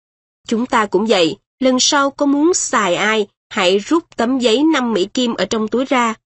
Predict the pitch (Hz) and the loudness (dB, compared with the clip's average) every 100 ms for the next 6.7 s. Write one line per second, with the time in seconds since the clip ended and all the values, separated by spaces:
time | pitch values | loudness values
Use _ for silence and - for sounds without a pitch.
0 | - 190 196 180 175 190 269 269 185 190 | -10 -4 0 0 0 -2 -2 -2 0 0
1 | 202 226 214 196 208 185 196 247 311 240 | 0 0 0 0 -2 0 2 0 0 -2
2 | - 165 190 135 190 285 - _ _ _ | -2 -4 2 2 2 -2 -10 _ _ _
3 | _ _ - 190 214 247 208 185 180 180 | _ _ -2 -2 2 0 2 2 0 0
4 | 170 226 220 214 _ _ - 226 214 240 | 0 0 0 -2 _ _ -4 -2 2 2
5 | 220 202 - - 170 170 - 190 190 226 | 2 -2 -4 -2 0 -2 -4 -4 -4 -2
6 | 240 311 277 - 262 262 | -2 0 0 2 2 0